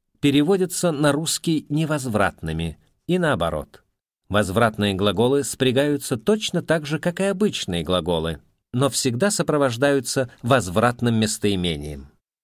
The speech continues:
Возвратные местоимения в единственном числе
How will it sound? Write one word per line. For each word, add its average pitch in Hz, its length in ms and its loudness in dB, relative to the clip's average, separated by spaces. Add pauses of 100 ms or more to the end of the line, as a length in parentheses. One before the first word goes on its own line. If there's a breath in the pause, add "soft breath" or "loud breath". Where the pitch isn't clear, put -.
(420)
Возвратные 131 640 2
местоимения 127 760 2
в 92 40 -2
единственном 113 680 0
числе 131 520 -2